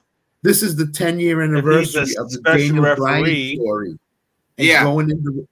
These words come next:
Speaker 1: and going into WrestleMania, it was supposed to be Batista against Triple H for the title.
Speaker 3: I was, it was, uh, Batista and, yeah, you're right. It was Triple H 'cause then you're, you're, and then, uh, Randy
Speaker 1: And
Speaker 3: Orton
Speaker 1: be-
Speaker 3: got involved though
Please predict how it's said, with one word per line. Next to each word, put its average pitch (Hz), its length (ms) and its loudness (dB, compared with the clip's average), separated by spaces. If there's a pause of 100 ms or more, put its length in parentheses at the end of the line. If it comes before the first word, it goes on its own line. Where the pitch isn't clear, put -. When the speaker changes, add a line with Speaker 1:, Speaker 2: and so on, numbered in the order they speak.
(120)
Speaker 1:
and 135 180 -2
going 143 280 0
into 160 180 -2
WrestleMania, 135 880 -4
it 123 180 -6
was 113 360 -4
supposed 131 420 -4
to 127 60 -20
be 117 120 -6
Batista 147 680 -6
against 120 320 -10
Triple 151 420 -6
H - 500 -4 (440)
for 139 120 -4
the 113 100 -2
title. 104 520 -4
Speaker 3:
I 208 140 10
was, - 260 4 (100)
it 214 120 4
was, 208 200 4
uh, 190 240 6 (120)
Batista 220 760 2
and, 185 340 4
yeah, 202 360 6
you're 190 220 0
right. 170 220 4
It 185 80 0
was 180 260 2
Triple 170 340 -2
H 165 240 2
'cause 151 140 -2
then 156 200 0
you're, 143 260 -2
you're, 147 180 -4
and 160 160 0
then, 160 160 2
uh, 143 360 4 (340)
Randy 240 280 6
Speaker 1:
And 233 80 10
Speaker 3:
Orton 277 180 6
Speaker 1:
be- - 40 -4
Speaker 3:
got 170 180 4
involved 151 440 4
though 120 360 -4